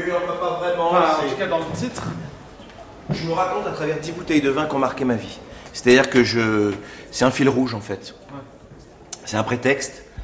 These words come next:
Speaker 1: pour voyager dans le temps. Dans Retour vers le futur, t'as la DeLorean. Euh, moi, c'est, euh, une bouteille de vin et ça me va bien en plus,
Speaker 2: Ouais,
Speaker 1: que
Speaker 2: c'est
Speaker 1: j'adore
Speaker 2: bien,
Speaker 1: ça.
Speaker 2: ouais.
Speaker 1: Et tu vois, je me souviens, je me souviens de l'année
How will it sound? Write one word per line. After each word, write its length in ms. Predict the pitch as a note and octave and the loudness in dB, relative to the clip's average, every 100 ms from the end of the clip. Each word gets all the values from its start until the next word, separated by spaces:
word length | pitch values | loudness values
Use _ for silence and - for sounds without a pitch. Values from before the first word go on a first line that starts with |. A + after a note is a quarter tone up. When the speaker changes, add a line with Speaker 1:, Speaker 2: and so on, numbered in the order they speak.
| - - - | -16 -20 -14
Speaker 1:
pour 120 | A2+ | -2
voyager 320 | G#2+ B2 B2 | 4 6 6
dans 120 | B2+ B2 | 4 4
le 60 | |
temps. 240 | - A2+ - - - - - - | 2 -2 -4 -14 -18 -20 -18 -2
Dans 320 | G2+ G#2 G#2 | 2 4 4
Retour 280 | G#2+ A2 G#2+ | 2 0 2
vers 120 | A2 | 2
le 80 | G#2 | 2
futur, 320 | G#2+ - A2+ | 0 -2 0
t'as 100 | A2 | 2
la 120 | G2+ | 2
DeLorean. 640 | G2+ G2+ G2+ G2+ A2 C#3+ B2+ | 4 6 6 6 4 4 2
Euh, 160 | G#2+ | 2
moi, 160 | G#2 A2+ | 2 0
c'est, 340 | - G#2+ G#2+ G#2+ | 0 2 4 4
euh, 320 | G2 F#2+ G2 | 4 4 2
une 100 | G2+ | 2
bouteille 260 | G#2+ A2 G#2 | 0 0 0
de 40 | |
vin 220 | F#2+ A2+ | 2 4
et 40 | C3 | 4
ça 140 | A#2+ | 2
me 60 | G#2 | 2
va 100 | G2 | 2
bien 160 | G#2+ | 2
en 40 | A2 | 0
plus, 160 | - | -2
Speaker 2:
Ouais, 60 | D3 | -4
Speaker 1:
que 60 | D3 | -2
Speaker 2:
c'est 60 | |
Speaker 1:
j'adore 240 | F#2+ F#2 G#2 | -2 0 0
Speaker 2:
bien, 80 | |
Speaker 1:
ça. 60 | A2 | 0
Speaker 2:
ouais. 920 | - - - - - - - - - - | -2 -4 -12 -18 -20 -20 -20 -20 -14 -6
Speaker 1:
Et 20 | |
tu 100 | C#3 | 2
vois, 100 | E3 | 4
je 80 | B2+ | 4
me 60 | |
souviens, 360 | A2+ C#3 E3+ E3 | 0 0 2 2
je 100 | A2+ | -2
me 60 | |
souviens 300 | G#2 G#2+ A#2 | -4 -2 2
de 80 | G#2+ | 4
l'année 460 | G#2 G#2 A2+ D3 | 6 6 4 0